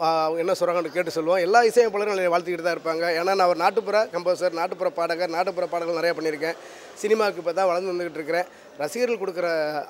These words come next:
ஆ, ஊக்கம் தான் எனக்கு. எல்லாருக்கும் பாடுவேன். அது என்னோட தாய் தொழில். பாடுறது தான் என்னுடைய இது. நான் வந்து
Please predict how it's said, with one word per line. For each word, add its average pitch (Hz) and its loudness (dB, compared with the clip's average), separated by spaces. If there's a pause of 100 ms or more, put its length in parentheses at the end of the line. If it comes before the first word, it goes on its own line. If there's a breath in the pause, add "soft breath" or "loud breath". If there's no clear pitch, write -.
ஆ, 165 4
ஊக்கம் 160 -4
தான் 156 -2
எனக்கு. 135 -8 (400)
எல்லாருக்கும் 233 -2
பாடுவேன். 190 4
அது 175 4
என்னோட 175 0
தாய் 208 6
தொழில். 185 0 (160)
பாடுறது 208 4
தான் 208 0
என்னுடைய 175 2 (240)
இது. 190 0 (320 loud breath)
நான் 180 6
வந்து 196 4